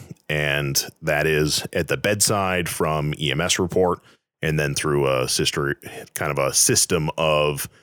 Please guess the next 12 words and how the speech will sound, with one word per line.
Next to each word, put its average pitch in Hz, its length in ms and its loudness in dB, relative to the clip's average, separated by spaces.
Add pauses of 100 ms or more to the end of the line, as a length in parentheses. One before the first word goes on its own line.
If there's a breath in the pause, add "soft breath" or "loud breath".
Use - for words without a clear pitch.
(520 soft breath)
history, 85 640 2
physical 82 400 0
exam, 69 500 -2
vital 67 340 0
signs. 65 600 -2 (600 soft breath)
But 73 280 0 (120)
also 90 400 4
as 76 160 2
people 82 280 0
come 82 260 -2
through 76 320 0
the, 69 300 2